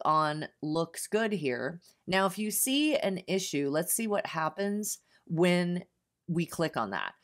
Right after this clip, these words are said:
So a common issue you will probably see, and this happens to everybody, it happened to me a million times, is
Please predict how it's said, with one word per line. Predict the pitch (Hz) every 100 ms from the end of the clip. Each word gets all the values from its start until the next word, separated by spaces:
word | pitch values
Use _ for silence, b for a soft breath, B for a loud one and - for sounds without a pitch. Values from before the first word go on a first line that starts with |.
| b b b
So | - 214 202 196 - _ _ _ _ _ _ _ -
a |
common | 185 - 254 320 269
issue | 180 196 - 165
you | 156 151 147
will | 147
probably | - - 151 156 196 180 196
see, | 208 - 139 143
and | - 143 143
this | - 165
happens | 214 208 220 220 -
to | 220
everybody, | 160 147 143 135 131 139 131
it | -
happened | - 147 165 196
to | 180 - 190
me | 151 151
a | -
million | 135 135 143 180
times, | 180 127 131 139 - B B B B -
is | 185 180 175